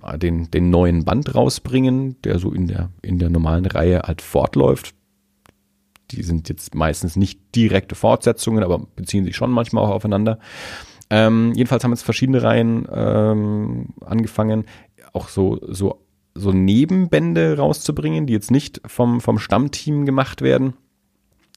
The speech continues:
und die auch nicht so in der, in, in die normale Continuity reinpassen, sondern wo halt einfach mal so ein Gastautor, ein Gastzeichner mal einen einzelnen Band macht, ein einzelnes Abenteuer,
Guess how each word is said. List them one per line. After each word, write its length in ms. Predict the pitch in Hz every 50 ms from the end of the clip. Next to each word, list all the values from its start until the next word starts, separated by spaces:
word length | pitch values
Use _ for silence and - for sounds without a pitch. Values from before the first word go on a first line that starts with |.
| - - -
und 220 | 117 101 92 -
die 100 | 98 85
auch 100 | 85 85
nicht 220 | 101 110 104 -
so 160 | - 113 110 110
in 100 | - 95
der, 280 | 92 92 - - -
in, 160 | - - - - - - -
in 140 | - - 101
die 80 | 98 92
normale 260 | 92 90 90 90 98
Continuity 540 | - - 98 90 85 87 104 139 165 139 135
reinpassen, 480 | 127 120 120 120 - 117 113 - 117
sondern 240 | 101 95 92 92 90
wo 60 | 87
halt 100 | 87 90
einfach 160 | - - - 87
mal 140 | 87 85
so 180 | 85 85 82 80 - - - - - -
ein 100 | - 95
Gastautor, 600 | 85 90 90 - - - - 90 92 - - 95 92
ein 100 | 87 92
Gastzeichner 600 | - 95 - - - - 95 92 95 - 95 90
mal 260 | - 85 85 87 -
einen 280 | - - 87 92 92 -
einzelnen 480 | - 87 95 104 - - 90 87 85
Band 280 | 78 87 110 117 - - - - - - -
macht, 240 | - 101 95 -
ein 60 | 95 -
einzelnes 380 | - 85 90 - 95 90 -
Abenteuer, 760 | - 76 80 90 104 107 101 - - 98 98 101 95 95 98